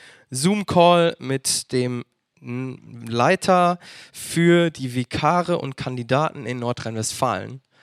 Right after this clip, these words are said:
Und er hat mir erzählt, in seiner Gemeinde ist gerade eine Familie, die ringen gerade um das Leben ihrer Tochter. Zwanzig Jahre alt.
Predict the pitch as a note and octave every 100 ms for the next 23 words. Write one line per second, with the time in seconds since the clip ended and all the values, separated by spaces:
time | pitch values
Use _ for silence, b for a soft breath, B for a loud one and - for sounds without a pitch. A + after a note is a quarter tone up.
0 | b b b b b C3+ - D3+ - E3
1 | E3 D3 - G3 F3 D#3+ C#3 C#3 C#3 C#3
2 | C#3 E3+ G#3+ E3+ C#3+ - C#3+ C3 A2+ B2
3 | - C#3 C3 G#3+ D#3 D3 D#3+ - _ B
4 | B B B B _ - D3+ D3+ A#3+ G#3+
5 | E3+ E3+ F3 D3 D#3+ D3+ D#3+ F3 D3+ D#3
6 | D3+ C#3+ C#3 - F3 - - F2+ E2 b
7 | b b b b _ _ _ b b b
8 | b - E3 D#3+ D3+ C#3 B2+ A2+ F#2 E2+
9 | - -